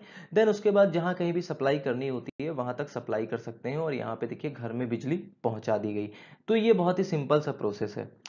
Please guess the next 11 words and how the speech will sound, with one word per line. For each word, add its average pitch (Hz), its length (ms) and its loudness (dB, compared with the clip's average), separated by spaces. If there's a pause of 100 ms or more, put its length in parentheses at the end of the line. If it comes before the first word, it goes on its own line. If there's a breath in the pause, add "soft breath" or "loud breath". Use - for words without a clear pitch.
(360 loud breath)
ठीक 208 180 6
है। - 300 4 (880 soft breath)
तो 143 360 6
आज 156 220 8
के 196 80 0
वीडियो 165 280 0
में 165 60 -10 (1800)
thank 151 300 12
you 190 140 12
so 196 100 12
much। 226 260 6